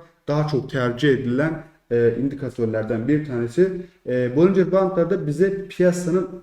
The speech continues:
oynaklığını, yani aşırı alım ve ş-, e, satım koşullarını aslında bize daha detaylı bir şekilde veren bir indikatördür.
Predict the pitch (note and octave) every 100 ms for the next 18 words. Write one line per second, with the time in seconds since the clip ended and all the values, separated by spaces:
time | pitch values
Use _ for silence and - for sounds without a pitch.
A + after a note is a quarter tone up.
0 | - B2+ B2+ C3 B2+ C#3+ C#3 D3 A#2+ A2+
1 | - A#2+ A2+ D#3 D#3+ - - B2+ D3 C#3+
2 | C#3 - - - B2 A2+ A2+ - A#2+ C#3+
3 | C#3 B2 - A#2 A#2 A#2 C3 A#2 - A2+
4 | A2+ B2 B2 - _ A#2+ C3+ D3+ B2+ B2
5 | A2+ G#2+ A2+ - A2+ A2+ C#3 C#3 C3 E3+
6 | C#3+ C3+ C3 A#2+ A#2+ B2 A#2+ D3+ B2+ D#3+